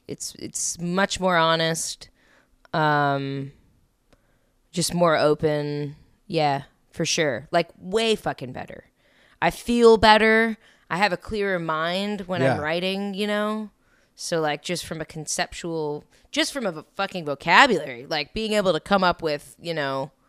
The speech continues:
Speaker 1: words, lyrics, f-, you know, phrasings of things faster. It's just so much easier
Speaker 2: Do you find
Speaker 1: when it's
Speaker 2: that
Speaker 1: like, you know, that fog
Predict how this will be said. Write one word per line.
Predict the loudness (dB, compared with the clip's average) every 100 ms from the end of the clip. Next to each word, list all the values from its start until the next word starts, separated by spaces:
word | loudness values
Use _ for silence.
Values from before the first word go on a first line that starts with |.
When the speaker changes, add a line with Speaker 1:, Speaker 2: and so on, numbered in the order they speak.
| _ _ _ _ -10
Speaker 1:
words, | -2 2 4 2 0 2
lyrics, | 4 4 0 -4 -8
f-, | -10 -8
you | -6
know, | -2 -2
phrasings | 0 2 2 0 -4 -8 -10 -12
of | -12
things | -8 -8 -8 -12 -8
faster. | -8 -8 -12 -12
It's | -12 -12 -12 -8
just | -6 -4
so | -2
much | -2 -4
easier | -6 -6 -6 -8 -10 -14 -20 -12
Speaker 2:
Do | -6
you | -2 -2
find | -2 -2 0 0 -2 -2
Speaker 1:
when | 0
it's | 0
Speaker 2:
that | 0
Speaker 1:
like, | 0 -2
you | -14 -8
know, | -4 -2
that | -2 -2
fog | 0 2 2 -2 -14